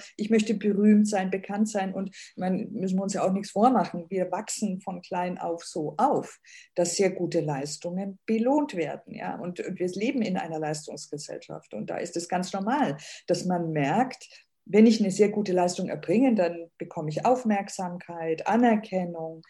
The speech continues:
Geld, äh, Wertschätzung, was weiß denn ich alles, ja. So, das ist also der eine Grund, weswegen man sagen kann, „Nö, nö, das ist mir schon wichtig, sehr gut zu sein.“ Und der andere Grund könnte aber auch sein, und das ist dann tatsächlich eben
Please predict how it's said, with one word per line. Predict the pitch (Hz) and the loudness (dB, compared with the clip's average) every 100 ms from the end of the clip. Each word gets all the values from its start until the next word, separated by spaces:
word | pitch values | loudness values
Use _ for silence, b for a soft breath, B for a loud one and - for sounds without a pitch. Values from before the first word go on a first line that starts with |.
| b - | b 2
Geld, | 185 220 233 233 220 - - - | 8 10 10 6 2 -10 -12 0
äh, | 175 160 | 4 6
Wertschätzung, | 202 233 220 190 175 - 180 175 | 6 6 4 2 2 0 -6 -4
was | 196 | -4
weiß | 185 180 | -4 -6
denn | - | -10
ich | - - | -12 -12
alles, | - - - | -12 -12 -12
ja. | - - - B B B B B | -10 -10 -14 B B B B B
So, | 226 180 - | 8 8 8
das | 190 220 | 6 6
ist | 214 | 6
also | 208 208 | 4 4
der | 196 | 4
eine | 208 254 - | 6 6 8
Grund, | 220 220 208 | 8 8 6
weswegen | 156 175 180 165 | 4 4 0 0
man | 170 175 160 | -4 -4 -2
sagen | 180 160 160 160 | 2 2 0 -6
kann, | 160 | -4
„Nö, | 160 185 | 0 4
nö, | 208 147 | 4 4
das | 143 | 0
ist | 151 156 | -4 -6
mir | 151 | -4
schon | 190 196 | -4 -2
wichtig, | 208 151 | -4 -4
sehr | - 139 | -6 -6
gut | - 131 | -6 -12
zu | - 139 | -12 -12
sein.“ | - 127 - | -10 -10 -12
Und | 143 - | -14 -16
der | - | -16
andere | - 165 202 | -10 -6 -4
Grund | 208 254 254 - | 2 2 2 -2
könnte | 233 320 277 - | -2 0 -2 -2
aber | 170 - - | -4 -4 -6
auch | 156 | -6
sein, | - 180 165 214 269 - | -10 -10 -4 -4 -4 -6
und | 185 190 | -4 -4
das | 214 | -4
ist | 208 - | -4 -4
dann | 185 190 190 - | -4 -4 -8 -10
tatsächlich | 196 190 208 214 - | -8 -4 -4 -4 -2
eben | 202 196 | -4 -4